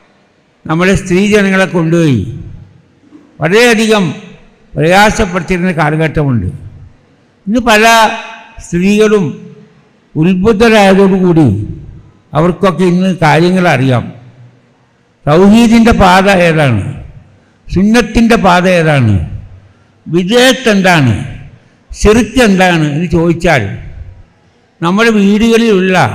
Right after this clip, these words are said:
സ്ത്രീകൾ അതൊക്കെ ഓരോരുത്തരും അവർ പറഞ്ഞു തരും. അള്ളാഹുവിൽ പങ്കു ചേർത്താൽ അത് ശിർക്കാകും. ഏത്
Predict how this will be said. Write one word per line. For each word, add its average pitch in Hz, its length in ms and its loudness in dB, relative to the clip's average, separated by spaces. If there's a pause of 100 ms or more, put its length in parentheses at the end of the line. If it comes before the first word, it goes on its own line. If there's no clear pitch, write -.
(920)
സ്ത്രീകൾ 202 520 0 (1120)
അതൊക്കെ 202 260 -2 (120)
ഓരോരുത്തരും 208 680 2 (1040)
അവർ 196 120 4 (120)
പറഞ്ഞു 190 360 2
തരും. 123 220 -2 (920)
അള്ളാഹുവിൽ 214 680 2 (1040)
പങ്കു 185 400 0
ചേർത്താൽ 190 540 2 (440)
അത് 143 100 -6 (100)
ശിർക്കാകും. 151 640 0 (1400)
ഏത് 247 220 4